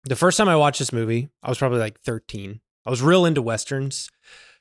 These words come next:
And I kinda saw them in order. Like, I, by the time I watched this one, I had seen all the spaghetti Westerns. I'd seen a lot of John Wayne stuff, too. And so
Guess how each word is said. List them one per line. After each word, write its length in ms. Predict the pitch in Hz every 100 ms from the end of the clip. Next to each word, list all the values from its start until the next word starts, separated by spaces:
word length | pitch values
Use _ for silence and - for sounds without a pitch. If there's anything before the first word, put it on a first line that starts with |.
| _ _ -
And 140 | 180
I 40 | 190
kinda 260 | 226 277
saw 180 | 254 196
them 140 | 190 180
in 100 | 180
order. 400 | 226 117 104 - _
Like, 200 | 156 151
I, 380 | 151 156 151 147 -
by 200 | 139 160
the 60 | 165
time 140 | 208
I 60 | 185
watched 240 | 160 160
this 120 | 185 180
one, 100 | 143
I 100 | 147
had 120 | 135
seen 540 | - 160 160 160 156 - _ -
all 100 | 139
the 60 | 143
spaghetti 360 | - 143 139
Westerns. 600 | 135 139 - 143 135 135 - -
I'd 160 | 135
seen 260 | - 147 143
a 60 | 127
lot 200 | 127 131
of 120 | 123
John 240 | 123 117
Wayne 220 | 123 143 147
stuff, 300 | - 127 -
too. 280 | 139 139 -
And 100 | 143
so 340 | - 143 131